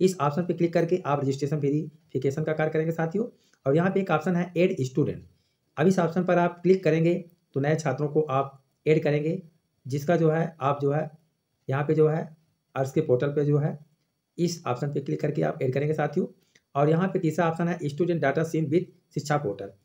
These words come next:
तो सबसे पहले जो है सा-, साथियों, किसी भी छात्र को verification करने से पहले इस option पर, data sync with शिक्षा portal के option पर click करके सबसे पहले इस option को आप update करेंगे। ओके साथियों, और update करने के बाद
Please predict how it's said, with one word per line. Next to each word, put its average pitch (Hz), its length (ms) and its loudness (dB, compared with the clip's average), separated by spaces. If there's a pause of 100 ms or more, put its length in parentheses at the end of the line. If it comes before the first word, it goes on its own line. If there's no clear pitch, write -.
(220)
तो 147 60 -2
सबसे 180 280 0
पहले 175 260 4
जो 180 120 6
है 175 100 4
सा-, 170 300 -2
साथियों, 165 460 0 (480)
किसी 170 220 0
भी 208 120 0
छात्र 165 320 0
को 185 160 6
verification 143 580 0
करने 135 220 0
से 156 140 -2
पहले 160 340 0 (400)
इस 208 280 2 (140)
option 139 280 0
पर, 98 280 -4 (220)
data 143 280 2
sync 180 340 0 (100)
with 143 140 -6
शिक्षा - 260 -4
portal 151 300 0
के 151 120 -2
option 131 220 -2
पर 156 140 -2
click 170 240 -2
करके 160 300 0 (320)
सबसे 160 240 -4
पहले 147 220 2 (100)
इस 160 140 -2
option 131 200 0
को 143 120 -4
आप - 320 -10
update 113 200 -10
करेंगे। 101 300 -8 (260)
ओके 160 160 2
साथियों, 185 340 2 (920)
और 151 460 2 (240)
update 156 280 2
करने 175 180 4
के 185 120 4
बाद 175 300 2